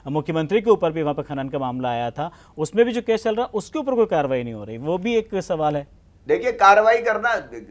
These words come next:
Speaker 2: लोकायुक्त संस्था का काम है, उसका जो, अ, अ, जांच करना।
Speaker 1: जी।
Speaker 2: फिर कार्रवाई तो अदालत का काम है।
Speaker 1: तो वो जांच भी वहाँ शुरू नहीं हो पाई है, वो भी एक चीज़ थी।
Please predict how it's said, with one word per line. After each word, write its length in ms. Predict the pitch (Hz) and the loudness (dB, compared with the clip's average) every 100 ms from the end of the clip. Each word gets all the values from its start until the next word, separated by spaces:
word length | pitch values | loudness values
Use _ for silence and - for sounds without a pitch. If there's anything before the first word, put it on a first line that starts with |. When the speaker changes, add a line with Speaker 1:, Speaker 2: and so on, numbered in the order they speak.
| 104 101 127 | -18 -14 -4
Speaker 2:
लोकायुक्त 400 | 143 160 226 233 | -2 2 2 2
संस्था 380 | 214 190 180 208 | -4 -6 0 0
का 120 | 214 | 2
काम 320 | 202 208 214 | 2 2 2
है, 220 | 226 226 | 0 0
उसका 540 | 226 185 - 208 208 208 | -4 -14 -6 2 2 2
जो, 500 | 196 202 190 175 139 | 0 -6 -6 -10 -2
अ, 60 | 131 | 0
अ, 1200 | 135 135 139 139 - - - - 110 117 113 - - 165 139 120 | 4 4 2 0 -6 -14 -20 -12 -10 -6 -6 -8 -12 -16 -14 4
जांच 300 | 170 214 - | 6 6 2
करना। 420 | 143 117 101 - 143 | -2 -2 -8 -12 -6
Speaker 1:
जी। 220 | 147 123 - | -4 -4 -2
Speaker 2:
फिर 140 | 156 202 | -2 2
कार्रवाई 400 | 208 214 233 247 | 6 6 6 2
तो 120 | 269 | 2
अदालत 400 | 262 277 277 269 | 2 2 0 0
का 80 | 214 | -2
काम 220 | 208 196 | 0 -2
है। 240 | 185 190 - - _ _ _ | -4 -16 -20 -20 _ _ _
Speaker 1:
तो 60 | 190 | 0
वो 140 | 262 | 2
जांच 400 | 165 175 214 233 | 4 2 2 0
भी 140 | 208 277 | -2 0
वहाँ 180 | 220 | -2
शुरू 240 | 202 190 175 | -4 -4 -2
नहीं 100 | 160 | -2
हो 120 | 139 | -2
पाई 220 | 123 120 | -2 -2
है, 80 | 135 | -2
वो 160 | 139 160 | 0 2
भी 140 | 190 | 2
एक 340 | 160 - 139 - - | 2 0 -4 -4 -6
चीज़ 160 | 160 | -6
थी। 220 | 156 139 | -2 -4